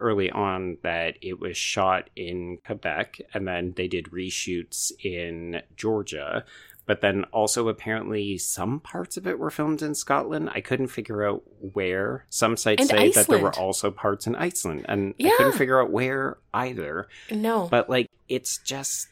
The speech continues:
Speaker 1: it's not even visually memorable. And I say that as somebody, like, we had that conversation about Wildhood about a month ago,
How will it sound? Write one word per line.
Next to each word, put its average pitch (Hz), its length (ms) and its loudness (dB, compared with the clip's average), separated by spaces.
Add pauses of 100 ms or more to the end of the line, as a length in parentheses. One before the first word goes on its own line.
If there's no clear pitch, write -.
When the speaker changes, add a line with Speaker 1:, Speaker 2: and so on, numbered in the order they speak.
(480)
Speaker 1:
it's - 200 -6
not 120 220 -4
even 160 260 -6
visually 135 880 -6
memorable. 156 960 -4
And 135 220 0
I 110 120 4
say 120 260 0
that 135 240 2
as 104 120 -2
somebody, 98 400 0
like, 90 240 -4 (300)
we 110 60 -4
had 107 80 0
that 110 80 2
conversation 101 520 -2
about 82 220 -6
Wildhood 95 440 -2
about 90 180 -4
a 82 40 -6
month 92 340 -4
ago, 113 480 0